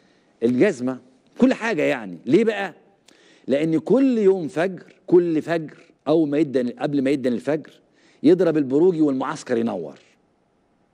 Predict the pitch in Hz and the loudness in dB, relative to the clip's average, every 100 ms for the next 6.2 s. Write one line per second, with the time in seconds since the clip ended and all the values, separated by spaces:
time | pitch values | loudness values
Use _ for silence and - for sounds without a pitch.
0 | _ _ _ _ _ _ _ - 156 214 | _ _ _ _ _ _ _ 0 4 4
1 | 196 180 196 185 151 123 147 143 123 117 | 4 2 2 2 2 2 2 2 2 0
2 | 127 175 - 147 151 185 185 156 160 147 | -2 -4 0 0 2 0 0 0 0 -2
3 | 131 143 151 147 151 151 110 120 _ _ | -2 0 2 0 -2 -2 -4 -8 _ _
4 | _ _ - 117 - 123 147 160 120 156 | _ _ -2 -2 0 0 0 0 0 -2
5 | 185 - _ _ _ 117 - 127 123 135 | -2 -10 _ _ _ -6 0 2 4 2
6 | 123 | 0